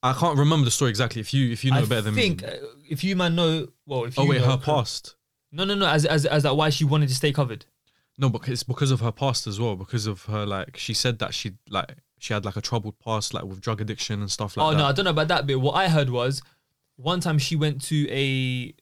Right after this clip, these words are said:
Speaker 2: supermarket or something, and, uh, in the aisle, uh, so her song was playing in the supermarket, and she was hooded up and that, and a woman on the same aisle, like a, like a regular customer, was singing her song, like, so, like,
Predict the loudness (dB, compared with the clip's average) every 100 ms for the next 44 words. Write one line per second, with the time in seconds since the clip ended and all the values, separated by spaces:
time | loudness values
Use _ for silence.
0 | _ -4 -2 0 0 0 0 -2 -2 _
1 | -10 -4 0 0 0 -4 -4 -14 _ _
2 | _ -2 2 2 2 -4 _ -8 -4 0
3 | 2 2 2 0 -2 _ _ _ _ -4
4 | -2 2 4 2 2 2 0 2 2 2
5 | 0 -2 -2 -4 -2 -4 -6 _ _ _
6 | -6 -2 0 0 2 2 2 0 -2 -2
7 | -4 _ _ _ _ _ -8 -4 -4 -6
8 | _ _ -4 2 4 4 4 2 0 -2
9 | 0 0 2 2 2 2 2 -2 -4 -2
10 | -2 -4 -10 -6 -2 0 0 0 -2 -2
11 | -2 -2 -6 _ _ -8 -4 0 4 4
12 | 4 2 0 -2 -8 _ _ _ _ _
13 | _ _ _ -8 -6 -2 2 2 0 -4